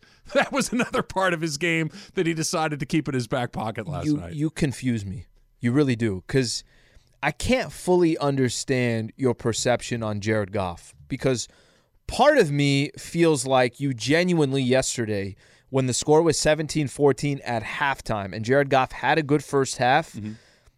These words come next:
Speaker 2: part of me thinks that, no, no, no, I want to be able to justify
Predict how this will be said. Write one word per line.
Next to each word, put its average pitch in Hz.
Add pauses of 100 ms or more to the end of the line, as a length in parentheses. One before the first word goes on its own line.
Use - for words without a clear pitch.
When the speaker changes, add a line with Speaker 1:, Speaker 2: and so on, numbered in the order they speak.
(140)
Speaker 2:
part 247
of 262
me 208
thinks 165
that, 131
no, 151
no, 147
no, 123 (100)
I 170
want 220
to 190
be 165
able 156
to 135
justify 113